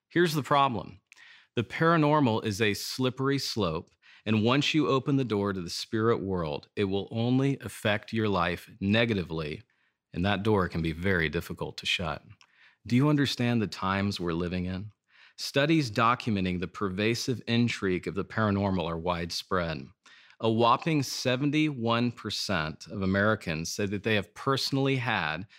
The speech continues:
some type of paranormal experience. Another study recently released by two Baylor University sociology professors funded by the John Templeton Foundation found an astounding eighty percent of Americans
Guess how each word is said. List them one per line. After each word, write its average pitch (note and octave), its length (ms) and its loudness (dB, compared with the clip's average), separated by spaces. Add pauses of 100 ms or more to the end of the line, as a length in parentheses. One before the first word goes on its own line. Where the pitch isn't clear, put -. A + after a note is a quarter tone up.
some B2+ 400 0
type F#2 540 0
of - 180 -12
paranormal G#2+ 680 2
experience. E2+ 760 -4 (380)
Another E3 320 2
study A#2+ 380 -2
recently B2 460 -2
released G2 440 0
by G2+ 160 0
two A#2 360 -2
Baylor A#2+ 440 0
University G#2+ 760 -2
sociology G2 840 0
professors F#2 720 -6
funded B2 360 0
by G#2 140 2
the G2 100 -2
John A2 340 0
Templeton B2+ 520 -4
Foundation F2 720 -4 (380)
found C3+ 280 0
an B2 100 2
astounding A2 920 0 (100)
eighty C3+ 380 2
percent B2 640 -4
of A2 100 -4
Americans B2+ 800 -2